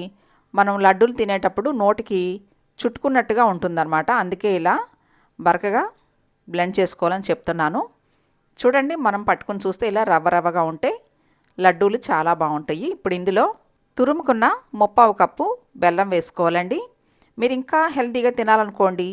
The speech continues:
ఇలా డేట్స్తో కూడా ఈ లడ్డూలు ప్రిపేర్ చేసుకోవచ్చు. అంటే డేట్స్ కూడా ఇలా బ్లెండ్ చేసుకుని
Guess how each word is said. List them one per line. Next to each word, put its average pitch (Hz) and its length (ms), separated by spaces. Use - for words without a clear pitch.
ఇలా 226 140
డేట్స్తో 214 480
కూడా 202 220
ఈ 208 100
లడ్డూలు 208 320
ప్రిపేర్ 175 340
చేసుకోవచ్చు. 160 540
అంటే 196 140
డేట్స్ 202 320
కూడా 202 200
ఇలా 202 140
బ్లెండ్ 196 280
చేసుకుని 285 420